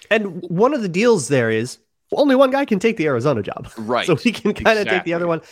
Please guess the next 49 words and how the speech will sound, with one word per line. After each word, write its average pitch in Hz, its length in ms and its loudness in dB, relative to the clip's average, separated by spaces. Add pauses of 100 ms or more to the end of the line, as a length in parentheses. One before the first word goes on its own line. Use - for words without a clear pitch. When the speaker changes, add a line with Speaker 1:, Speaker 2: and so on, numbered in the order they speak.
(240)
Speaker 1:
And 165 120 2
the 160 60 4
Colts 240 380 0
job, 135 500 2
you 156 140 -4
know, 131 100 0
there 151 240 0
c-, 175 160 -2
can 180 300 -2
be 165 100 0
a 156 80 4
world 139 260 2
where, 127 120 0
like, 113 180 -2
Flores 117 380 0
takes 101 260 -8
one 196 240 0
and 123 140 -8
Evero 110 340 -4
takes 98 220 -12
the 131 100 -4
other. 185 380 0
Speaker 2:
Mm-hmm. 104 500 -8
Speaker 1:
Um, 113 460 0
but 139 100 -2
the 156 80 -4
Colts 185 300 -4
job, 135 420 0
th-, 127 240 -8
they 147 220 0
have 135 320 -4
gone 127 500 -4
to - 100 -10
second 139 300 -4
interviews 120 300 -2
with, 107 100 -12
like, 104 160 -8
eight 127 160 -10
people. - 400 -8
So - 180 -2
it 139 60 2
could 135 100 -8
be 131 80 -2
somebody 120 300 -2
we're 113 100 -2
not 120 140 -2
even 104 160 -10
looking 123 240 -2
at, 90 200 -12